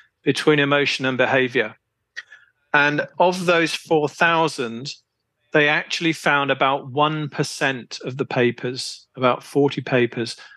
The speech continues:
did actually find a causal, uh, relationship and a significant relationship. But the vast, no, well, not only is that surprising 'cause it's so low,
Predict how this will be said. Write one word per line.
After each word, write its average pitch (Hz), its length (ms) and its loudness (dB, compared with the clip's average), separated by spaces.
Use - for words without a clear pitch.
did 170 160 4
actually 151 440 0
find 135 460 0
a 131 60 -2
causal, 127 720 0
uh, 127 340 2
relationship 127 840 -2
and 135 140 -4
a 123 60 -4
significant 135 680 -6
relationship. 127 580 -4
But 175 160 4
the 160 100 4
vast, 180 580 0
no, 170 120 2
well, 156 140 4
not 190 200 2
only 185 220 0
is 151 140 -2
that 151 260 -2
surprising 147 1080 -2
'cause 127 220 -2
it's - 180 -2
so 135 300 0
low, 123 440 2